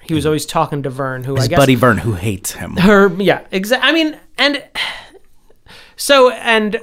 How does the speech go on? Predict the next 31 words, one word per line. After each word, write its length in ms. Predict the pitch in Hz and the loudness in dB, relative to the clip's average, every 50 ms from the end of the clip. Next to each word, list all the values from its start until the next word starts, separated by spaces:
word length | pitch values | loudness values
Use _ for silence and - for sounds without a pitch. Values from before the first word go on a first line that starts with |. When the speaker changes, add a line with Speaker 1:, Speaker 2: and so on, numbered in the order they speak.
| - _ | -10 _
Speaker 1:
in 180 | - 247 226 233 | -2 -2 0 2
the 100 | 233 233 | 2 0
commercials, 640 | 226 240 226 202 185 175 156 - 170 160 156 - | 0 2 2 2 2 2 2 2 2 0 2 0
he'd 160 | - 180 165 143 | -2 -2 -2 -2
just 180 | 156 151 - | -4 -4 -4
be 60 | 180 | -6
talking 280 | 160 160 160 160 165 165 | -2 0 0 0 0 -2
to 60 | 170 | -4
the 60 | 180 | -6
camera, 320 | 160 175 165 156 151 151 147 | -4 -2 -2 -2 0 -2 -2
and 80 | 143 | -2
he'd 140 | 156 156 147 | -2 -4 -4
just 180 | 156 170 156 - 156 | -6 -8 -8 -4 -4
have 180 | 170 156 131 | -4 -4 -2
sort 160 | - 165 143 | -2 -2 -2
of 60 | 135 131 | -2 -2
long, 320 | 139 147 147 147 151 143 | -2 0 0 0 0 -2
sustained 340 | 151 151 - 160 147 143 139 | -4 -6 -4 -4 -4 -2 -2
monologue, 440 | 139 135 139 139 135 135 135 139 - | -2 -2 -2 -2 0 -2 -2 -2 -2
talking 300 | - 151 143 - 151 147 | -4 -4 -4 -4 -4 -4
in 80 | 139 | -4
a 40 | 135 | -4
really 200 | 135 139 139 143 | -4 -4 -4 -4
fast 320 | - - 147 143 - - | -4 -4 -4 -4 -6 -8
pace, 360 | - 143 135 135 135 - - - - - - - - - - | -8 -6 -6 -6 -6 -8 -10 -14 -18 -20 -20 -20 -20 -18 -8
and, 240 | - 147 143 143 160 | -4 -2 -2 -2 -2
you 80 | 180 156 | -2 -2
know, 160 | 139 135 135 | -2 -2 -4
telling 320 | 131 - 160 151 139 139 | -4 -4 -4 -4 -2 -2
me 120 | 135 135 131 | -4 -4 -4
to 160 | 135 135 | -6 -8